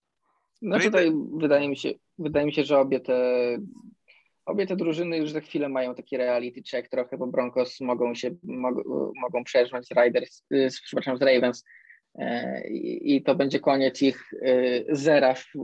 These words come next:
Speaker 1: w rubryce porażek. Z drugiej strony Raiders mają tak na dobrą sprawę pierwsze, e, znaczy no nie pierwsze, bo wygra-, wygrali z Ravens i to był naprawdę dobry mecz i, i Ravens są dobrą drużyną, ale jednak potem byli,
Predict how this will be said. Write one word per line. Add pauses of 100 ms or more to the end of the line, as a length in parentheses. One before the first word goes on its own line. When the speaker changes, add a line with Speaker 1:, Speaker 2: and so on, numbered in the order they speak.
(100)
Speaker 1:
w
rubryce
porażek. (340)
Z
drugiej
strony
Raiders
mają (100)
tak
na
dobrą
sprawę
pierwsze, (680)
e,
znaczy
no
nie
pierwsze,
bo
wygra-,
wygrali
z
Ravens
i
to
był
naprawdę
dobry
mecz
i,
i
Ravens
są
dobrą
drużyną,
ale
jednak
potem
byli,